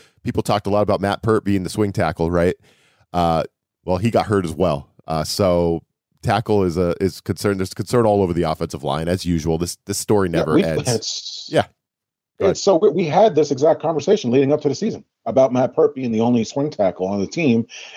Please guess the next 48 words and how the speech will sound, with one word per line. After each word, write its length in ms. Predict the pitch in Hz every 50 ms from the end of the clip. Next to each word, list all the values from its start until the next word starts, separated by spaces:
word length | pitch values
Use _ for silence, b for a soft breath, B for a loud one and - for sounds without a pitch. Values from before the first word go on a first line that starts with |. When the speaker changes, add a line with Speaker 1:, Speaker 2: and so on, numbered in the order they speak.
| B -
Speaker 2:
and 160 | 110 113 117
what 140 | 139 147 127
a 60 | 107
disaster 600 | 107 113 104 117 147 180 196 - - - 113 104
it 100 | 98 -
would 160 | 101 104 87
be 300 | - 117 110 110 107 107 B B B B B
if, 200 | 110 110 - -
one, 320 | 92 104 131 151 151 139
Evan 300 | 123 117 117 120 117 107
Neal 200 | 110 123 131 120 110
didn't 200 | 110 104 104 104
improve, 520 | 98 95 - - - 165 151 147 143 143 - -
and 280 | 120 127 139 135 131 - -
or 340 | 156 147 135 135 120 113 - -
two, 500 | - - - 202 180 147 147 - - - _ _ _ _ _
Andrew 280 | 135 139 151 151 139 123
Thomas 360 | - - 160 160 147 123 -
got 200 | - 131 120 110
hurt, 320 | 117 131 - 147 143 143 b b b b b b b _ -
and 260 | 147 151 143 135 127
within 260 | 139 160 143 147 139
one 160 | 135 139 139 123
quarter 300 | - - 143 135 120 110
we 100 | 110 107
learned 220 | 113 117 113 107
that 140 | 98 87 -
both 240 | 107 104 98 - 98
of 80 | 82
the 80 | 87 87
Speaker 1:
<laughs> 80 | 73
Speaker 2:
reality 400 | 85 82 82 - - 107 90 82
of 80 | 80 78
this 140 | 80 - -
team. 340 | - - 87 87 87 85 - _
Speaker 1:
Exactly. 420 | 95 101 90 - - - - - -
Speaker 2:
And 140 | 156 147 147
then 280 | 151 156 151 147 156 160 -
not 280 | 160 165 165 160 156
only 400 | 165 165 170 170 165 151 165 -
are 200 | - 135 139 143
you 280 | 135 139 147 156 120 117 - _
thrusting 440 | - 151 151 151 147 - 143 127 113
Peart 380 | - - - 151 151 151 151 - _ -
into 320 | 135 131 - - 151 139
that 240 | 123 120 117 - 104
role, 340 | 110 127 151 160 127 117 110
which 480 | 104 104 107 107 - - - - -